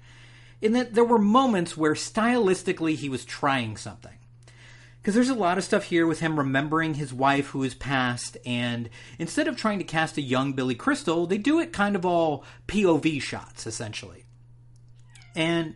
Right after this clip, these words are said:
and all these shots are in this are kind of beautiful. They use really soft lighting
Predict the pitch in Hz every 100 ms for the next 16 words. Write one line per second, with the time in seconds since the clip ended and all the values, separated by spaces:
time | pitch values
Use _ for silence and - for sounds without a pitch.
0 | - - - - - - 208 311 339 294
1 | - 180 180 - - 170 170 175 190 180
2 | 165 165 165 165 165 269 320 156 180 139
3 | - 110 104 110 131 131 139 127 151 139
4 | - 113 - 135 160 165 156 151